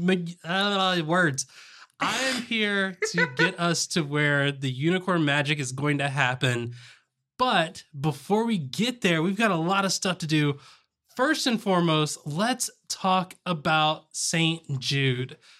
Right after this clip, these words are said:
Speaker 1: Folks,
Speaker 2: Woo!
Speaker 1: it is September, and that means it is Childhood Cancer Awareness Month,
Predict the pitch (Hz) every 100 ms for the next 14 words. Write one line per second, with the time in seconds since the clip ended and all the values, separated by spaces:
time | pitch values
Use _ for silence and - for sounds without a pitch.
0 | _ _ - 180 180 - 320 480 523 415
1 | 165 170 165 - 165 151 - 208 214 214
2 | 208 190 151 160 156 156 151 160 151 135
3 | - - 165 160 160 139 151 147 156 131
4 | 131 147 147 143 156 143 139